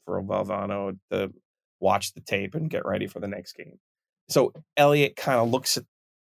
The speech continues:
N C State as this whole timeline that he's known and a-, has interacted with the, the, the greats. And he puts Russell in that category with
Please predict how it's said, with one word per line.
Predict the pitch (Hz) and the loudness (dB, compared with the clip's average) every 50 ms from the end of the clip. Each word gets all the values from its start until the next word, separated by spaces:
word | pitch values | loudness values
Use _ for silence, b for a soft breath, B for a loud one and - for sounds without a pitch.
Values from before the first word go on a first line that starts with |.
| _ - | _ 0
N | 113 113 113 | 2 2 2
C | 113 127 120 | 0 -2 -2
State | - - 113 110 107 | 0 2 2 4 4
as | 104 98 | 2 0
this | 101 104 98 | -2 -4 -6
whole | - - - 120 117 113 110 110 104 | -4 0 2 2 4 4 2 2 0
timeline | 101 - - - 107 104 101 104 - 69 71 82 78 76 | -4 -6 -6 -4 -4 -2 -4 -4 -6 -8 -8 -10 -10 -10
that | - 98 95 - | -10 -12 -12 -12
he's | - 101 107 113 110 101 - - - - - _ _ _ _ _ _ _ _ _ - | -12 -12 -10 -10 -10 -10 -12 -14 -16 -16 -18 _ _ _ _ _ _ _ _ _ -2
known | 110 110 110 113 113 113 113 110 104 95 - - - | 2 4 4 6 6 4 4 2 2 0 -2 -6 -6
and | - 98 98 101 95 - | -6 -4 -4 -4 -6 -6
a-, | - 95 - - | -6 -6 -6 -6
has | 101 92 92 | -6 -6 -4
interacted | - 110 107 101 98 101 107 107 101 _ - 98 101 98 - | -4 -2 -2 -2 -2 -2 -2 -4 -6 _ -10 -10 -10 -8 -10
with | 101 101 98 _ _ _ _ _ - | -10 -10 -10 _ _ _ _ _ -18
the, | - 82 - _ _ - | -18 -18 -18 _ _ -8
the, | 98 90 95 - _ - | -6 -6 -6 -8 _ -10
the | 101 | -8
greats. | 95 - 95 95 98 92 - - - - _ _ _ _ _ | -4 -4 -4 -4 -4 -6 -8 -10 -12 -14 _ _ _ _ _
And | - 107 101 101 101 101 | -10 -8 -6 -6 -8 -8
he | - - 120 110 | -8 -8 -8 -8
puts | 113 - 123 117 - | -6 -8 -10 -8 -4
Russell | - 117 120 117 - 123 110 - | -2 -2 -2 -2 -2 -4 -4 -4
in | - 113 110 110 | -4 -4 -4 -4
that | 117 120 - - | -4 -4 -4 -6
category | - - - 131 131 147 - - 92 98 82 76 80 | -10 -8 -8 -8 -8 -8 -8 -10 -8 -8 -8 -8 -10
with | 82 95 107 104 101 _ | -8 -8 -10 -10 -12 _